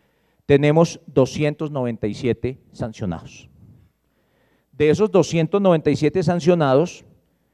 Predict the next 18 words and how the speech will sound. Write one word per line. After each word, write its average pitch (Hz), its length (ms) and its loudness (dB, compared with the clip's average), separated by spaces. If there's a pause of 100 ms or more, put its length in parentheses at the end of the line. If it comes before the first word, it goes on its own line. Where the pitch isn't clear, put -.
(160)
los 120 180 0
tenemos 120 400 0
por 151 380 4 (420)
seccionales, 143 880 -6 (440)
pues 120 200 0
obviamente 139 460 2
en 139 60 -2
Cundinamarca 110 600 -6
hay 135 40 -8
ciento 139 320 -2
veintiocho, 156 680 6
que 127 100 -10
es 101 100 -8
como 123 200 -4
el 113 80 -8
que 110 100 -8
más 107 200 -2
tenemos, 147 520 -4